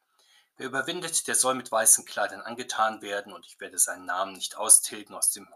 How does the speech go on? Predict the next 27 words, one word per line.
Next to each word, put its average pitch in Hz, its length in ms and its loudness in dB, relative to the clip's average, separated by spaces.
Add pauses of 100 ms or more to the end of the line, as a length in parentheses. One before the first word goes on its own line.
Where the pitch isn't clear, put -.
(140)
Buch 147 200 -12
des - 220 8
Lebens, 131 420 4 (500)
und - 140 -16
ich - 100 -6
will 156 120 2
seinen 135 240 8
Namen 123 200 8
bekennen 135 540 -4
vor 101 160 -10
meinem 92 180 -4
Vater 113 580 0
und 127 160 -6
vor 107 280 -4
seinen 101 420 0
Engeln. 85 460 -20
Wer 98 180 -12
Ohren 107 300 -8
hat, - 240 -2
der - 120 -16
höre, 95 300 -10
was 95 140 4
der - 100 -4
Geist - 540 4
den 90 100 -18
Gemeinden - 540 -4
sagt.“ - 480 4